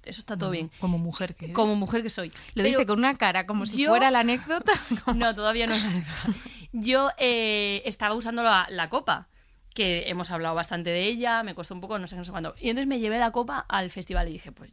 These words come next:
Speaker 1: no pasa nada, lo controlo". Y, y claro, fue imposible porque las condiciones no eran las más higiénicas.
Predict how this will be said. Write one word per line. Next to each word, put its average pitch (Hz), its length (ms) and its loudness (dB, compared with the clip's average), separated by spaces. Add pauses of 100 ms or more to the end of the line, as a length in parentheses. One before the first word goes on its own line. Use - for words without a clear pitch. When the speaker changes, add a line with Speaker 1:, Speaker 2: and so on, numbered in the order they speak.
Speaker 1:
no 156 160 -12
pasa 160 160 -12
nada, 175 240 -4
lo 180 140 -8
controlo". - 340 -4 (680)
Y, 220 300 2 (440)
y 226 80 -8
claro, 185 200 2
fue 175 80 -6
imposible 180 420 -6
porque 175 220 -6
las 175 140 -6
condiciones 190 500 -6
no 190 160 0
eran 175 220 0
las 170 100 -4
más 175 160 -6
higiénicas. 175 500 -8